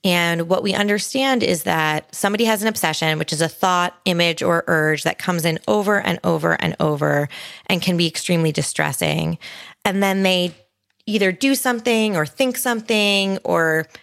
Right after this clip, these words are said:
avoid something to try to get some relief from that obsession. And that part is the compulsion. Now, with intrusive thoughts, the obsession is, "What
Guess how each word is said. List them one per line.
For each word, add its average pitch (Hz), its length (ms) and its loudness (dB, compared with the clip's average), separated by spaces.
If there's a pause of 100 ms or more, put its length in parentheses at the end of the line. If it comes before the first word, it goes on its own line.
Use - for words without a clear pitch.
(320)
avoid 240 440 2
something 185 800 0 (920)
to 220 140 0
try 202 320 0
to 196 160 -6
get 175 180 0
some 170 220 0
relief 151 540 0
from 160 180 -4
that 147 160 0
obsession. - 560 -2
And 180 180 0
that 185 160 0
part 170 200 -2
is 151 100 -2
the 156 100 -2
compulsion. - 680 -4 (1120)
Now, 180 560 2 (120)
with 214 300 0 (120)
intrusive 170 500 -2
thoughts, 165 760 0 (340)
the 190 120 2
obsession 165 520 -2
is, 151 500 0
"What 170 440 0